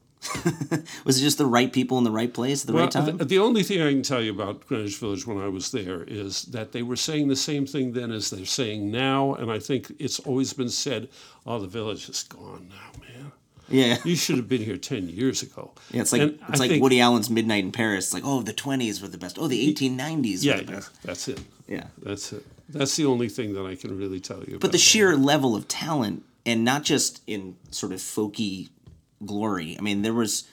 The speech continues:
Speaker 1: if you have guys like Reverend Gary Davis and you and Dylan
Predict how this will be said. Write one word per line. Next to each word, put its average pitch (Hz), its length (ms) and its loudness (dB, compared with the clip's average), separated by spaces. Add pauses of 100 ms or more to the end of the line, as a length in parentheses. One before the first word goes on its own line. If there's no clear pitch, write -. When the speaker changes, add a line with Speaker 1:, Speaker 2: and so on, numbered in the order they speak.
(280)
Speaker 1:
if 120 160 -6
you 151 60 6
have 151 200 4
guys 139 560 2 (500)
like 110 160 -4
Reverend 110 300 0
Gary 101 200 2
Davis 107 640 0 (440)
and 110 180 -2
you 120 600 6
and 101 180 -6
Dylan 113 540 2